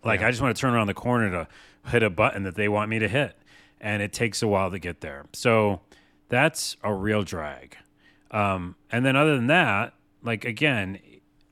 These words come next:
Speaker 1: and that's something you might say as well, but the atmosphere is there, <laughs> but it's, it's tough to keep going because there's nothing that really compels you, I think.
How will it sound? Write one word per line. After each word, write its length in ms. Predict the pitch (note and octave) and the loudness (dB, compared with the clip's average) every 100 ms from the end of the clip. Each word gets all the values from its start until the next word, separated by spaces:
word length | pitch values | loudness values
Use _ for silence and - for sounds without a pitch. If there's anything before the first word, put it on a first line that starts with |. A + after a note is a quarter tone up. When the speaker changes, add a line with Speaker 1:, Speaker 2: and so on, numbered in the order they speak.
| _ _ | _ _
Speaker 1:
and 160 | A2+ A2+ | -6 -4
that's 120 | G#2 | -4
something 240 | G#2 G#2 | -4 -2
you 100 | G2+ | -2
might 220 | F#2 F#2 F2+ | -2 -4 -6
say 160 | F#2 | -8
as 100 | E2+ | -6
well, 180 | G2+ F#2+ | -2 -2
but 160 | F#2 - - - - | -4 -8 -14 -16 0
the 100 | C3+ | 2
atmosphere 440 | D#3+ E3+ - D#3 | 4 2 0 0
is 140 | B2 G2+ | -2 2
there, 600 | C3+ G3 A2+ F#2 A2+ C3 _ _ | 2 4 2 -2 -4 -8 _ _
<laughs> 260 | _ _ - | _ _ -4
but 100 | C3 | -2
it's, 160 | C3+ - | 0 -2
it's 200 | C3 - | -6 -6
tough 240 | - D#3+ C3 | -2 -2 -2
to 120 | C3+ | -6
keep 380 | - C#3 A2 - | -4 -6 -6 -4
going 440 | A2+ A#2+ C#3 D#3 | 0 2 2 0
because 260 | C3+ A2+ A2 | 0 -2 -2
there's 140 | A2 G2+ | -2 -2
nothing 300 | B2+ C#3 A2+ | -2 0 -4
that 140 | F2 | -4
really 360 | F#2+ A2+ A#2 A2+ | -2 0 0 0
compels 600 | G2 F2+ - F#2 G2+ A2 | -4 -4 -4 -2 -4 -2
you, 280 | D3+ F#3 F3 _ _ _ _ _ _ _ | -2 -2 -6 _ _ _ _ _ _ _
I 120 | C3+ C3 | -6 -2
think. 460 | E3 F3 E3 - | 0 -2 -4 -14